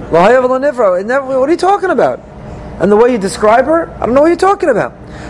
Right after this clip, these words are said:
Vayomer Yehuda, so the Adulami goes back to Yehuda and says,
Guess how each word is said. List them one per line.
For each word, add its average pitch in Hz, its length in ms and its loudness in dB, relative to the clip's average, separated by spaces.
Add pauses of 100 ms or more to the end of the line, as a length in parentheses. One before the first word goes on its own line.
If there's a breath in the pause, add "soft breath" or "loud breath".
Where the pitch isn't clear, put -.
Vayomer 233 340 4
Yehuda, 214 320 2
so 165 200 0
the 170 140 0
Adulami 214 380 -2
goes 190 180 2
back 214 200 2
to 196 80 -10
Yehuda 208 200 0
and 202 120 0
says, 240 500 2